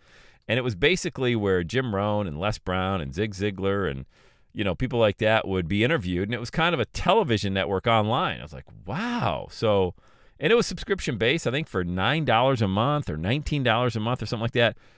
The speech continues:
you could get unlimited plays, like, watch all the videos you want. You could download the M P threes to your iPod and the iPod Nano, that little thing that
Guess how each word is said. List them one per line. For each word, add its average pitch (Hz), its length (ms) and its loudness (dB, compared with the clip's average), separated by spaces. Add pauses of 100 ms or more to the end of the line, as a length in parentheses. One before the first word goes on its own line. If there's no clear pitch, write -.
(120)
you 135 160 0
could 143 180 0
get 110 200 0 (100)
unlimited 127 1160 2 (1000)
plays, 151 420 -2
like, 85 220 -2
watch 90 300 0
all 104 120 4
the 98 80 2
videos 107 440 2
you 90 80 0
want. 107 340 0
You 85 80 -4
could 73 160 -6
download 104 400 2
the 92 140 -2
M 104 100 -2
P 110 160 -4
threes 107 480 -4
to - 120 -6
your 73 240 -4 (120)
iPod 73 640 -2 (560)
and 98 400 0
the 71 60 -4
iPod 71 420 -2
Nano, 76 560 -4
that 67 160 -4
little 76 160 -2
thing 76 240 -6
that 67 120 -6